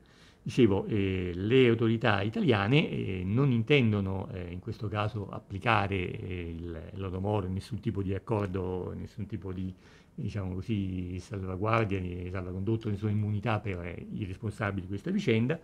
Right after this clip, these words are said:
li mandano a processo. E il, i palestinesi sin dall'inizio protestano in forma riservata con, eh, gli italiani, perché l'accordo era appunto non di dominio pubblico,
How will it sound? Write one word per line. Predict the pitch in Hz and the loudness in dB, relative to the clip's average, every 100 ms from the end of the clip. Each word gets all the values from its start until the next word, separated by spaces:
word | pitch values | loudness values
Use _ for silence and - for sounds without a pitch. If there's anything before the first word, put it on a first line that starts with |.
| - - _ - | -12 -20 _ 0
li | 180 | 4
mandano | 135 110 92 90 | 6 6 4 0
a | |
processo. | - 110 127 98 - 202 226 - - - - _ _ 359 | 0 4 6 4 2 -2 -2 -6 -20 -20 -20 _ _ 0
E | 151 123 107 101 | 4 6 6 6
il, | 101 107 220 - | 4 4 0 -2
i | 139 | 0
palestinesi | 135 120 113 120 123 123 110 110 | 2 2 2 2 4 4 2 -2
sin | - 123 | 2 4
dall'inizio | 110 107 113 117 - 113 | 4 4 4 2 0 -2
protestano | - 104 110 101 - 104 98 | 0 2 4 4 2 0 0
in | 95 | 0
forma | - 101 95 92 | -2 -2 -2 -2
riservata | 92 98 107 95 104 98 98 90 | -2 0 2 4 4 4 0 -4
con, | 87 85 85 | -4 -6 -6
eh, | 82 82 | -6 -8
gli | 80 | -6
italiani, | 98 98 98 82 107 120 | -4 -2 -2 -2 -2 0
perché | 90 - | -4 -8
l'accordo | 80 - 90 80 82 | -12 -8 -8 -6 -6
era | 78 73 76 | -8 -10 -12
appunto | 85 - 87 82 85 80 78 | -14 -12 -12 -10 -12 -10 -6
non | 90 87 85 | -4 -4 -6
di | 80 90 | -6 -6
dominio | 92 104 107 | -2 -2 -2
pubblico, | 101 92 120 | -4 -2 0